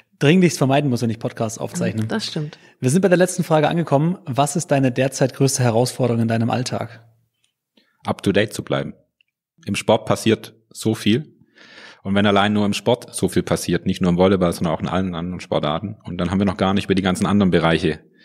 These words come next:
Speaker 3: gesprochen, äh, die die Menschen ja auch bewegen. Da sprechen wir über gesellschaftliche Themen, haben wir vorhin schon angerissen. Gleiche Bezahlung. Dann, äh, geht's darum, wie erreiche ich den neuen Zielgruppen? Die Jugend wandelt sich, die Senioren und Älteren willst du ja auch erreichen und so weiter. Du willst ja eigentlich niemanden verlieren. Und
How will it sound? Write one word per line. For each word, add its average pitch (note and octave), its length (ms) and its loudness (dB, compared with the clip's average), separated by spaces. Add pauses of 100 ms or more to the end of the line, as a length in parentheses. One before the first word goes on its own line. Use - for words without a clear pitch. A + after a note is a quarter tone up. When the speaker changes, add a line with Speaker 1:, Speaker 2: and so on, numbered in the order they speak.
(340)
Speaker 3:
gesprochen, F#2 640 2
äh, F2 340 2
die F2 140 2
die F2+ 80 2
Menschen F2+ 320 2
ja D#2+ 40 2
auch F#2 120 0
bewegen. D#2+ 560 2
Da D#2 120 -4
sprechen - 440 -4
wir E2+ 60 2
über E2 120 2
gesellschaftliche E2+ 680 0
Themen, F2 340 0
haben E2+ 80 -6
wir E2 100 -6
vorhin F2 240 -4
schon E2 140 -6
angerissen. E2 640 -6 (800)
Gleiche G2 260 2
Bezahlung. F2 640 0 (360)
Dann, F2 320 0
äh, E2+ 280 -2
geht's F2 200 0
darum, E2+ 260 2
wie F#2 80 4
erreiche F2 280 2
ich - 100 -16
den F2+ 160 -2
neuen F2+ 240 2
Zielgruppen? - 760 -6
Die G2 140 2
Jugend F2 400 4
wandelt E2 300 0
sich, - 280 -4
die F#2+ 220 0
Senioren E2+ 600 0
und D#2+ 120 0
Älteren E2 420 -4
willst - 200 -8
du F2 40 -2
ja E2 160 -4
auch - 180 -6
erreichen D2+ 440 -4
und E2+ 100 -8
so D#2+ 100 -8
weiter. D#2+ 260 -2
Du F#2 120 -4
willst F#2+ 200 -2
ja E2+ 80 2
eigentlich F#2+ 220 0
niemanden F#2+ 400 2
verlieren. D#2+ 460 -4
Und D#2+ 380 -8